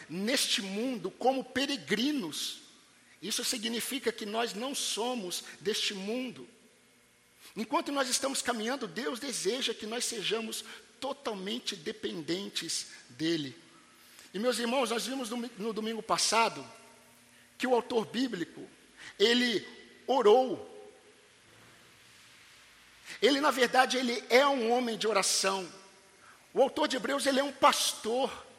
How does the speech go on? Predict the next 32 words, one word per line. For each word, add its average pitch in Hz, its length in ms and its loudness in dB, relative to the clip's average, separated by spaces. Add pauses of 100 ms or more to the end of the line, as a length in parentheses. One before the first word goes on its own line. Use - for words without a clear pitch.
(300)
que 285 140 2
ora 254 420 8
pelos 240 300 0
seus 226 280 2
irmãos. 202 680 -4 (440)
Mas 262 260 4
ele 339 100 0
está 302 220 4
terminando 262 580 0
a 226 40 2
sua 240 180 -2
epístola 208 680 -4
e 254 120 0
ele 320 160 2
pede 254 460 2
para 269 240 0
que 285 120 -6
os 226 120 -6
irmãos 247 360 0
orem 277 260 6
por 233 200 0
ele. 180 360 4 (520)
Ele 277 220 6
cria 311 600 8
nas 254 260 0
orações 254 640 2
que - 100 -8
os 208 140 -6
irmãos 226 460 -2 (200)
fariam 240 600 2
por 214 240 0
ele. 160 340 2